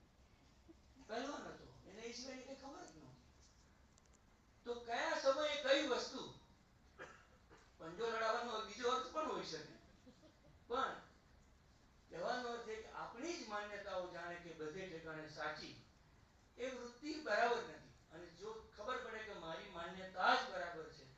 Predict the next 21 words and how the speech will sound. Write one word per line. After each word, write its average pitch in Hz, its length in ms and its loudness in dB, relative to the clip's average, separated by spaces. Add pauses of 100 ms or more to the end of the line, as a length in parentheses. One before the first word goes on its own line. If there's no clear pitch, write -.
(320)
તો - 80 -14
પછી 190 260 -14
પાછા 156 320 -6
ન 143 120 -12
પડવું, - 280 -18 (720)
હિંમતપૂર્વક 208 760 0 (260)
આપણી 175 260 -6
વાત 156 240 -2
આપણે 147 240 -10
મૂકવી. 139 320 -12 (520)
અને - 320 -14
આ - 240 -4
હિંમતપૂર્વક 226 720 0
વાત 175 320 0
મૂકવા 185 320 -8
માટે - 300 -12 (520)
સાહિત્ય 165 360 -8
પણ 220 220 -8
તમને 202 220 -12
મદદરૂપ 196 500 -12
થશે 185 200 -16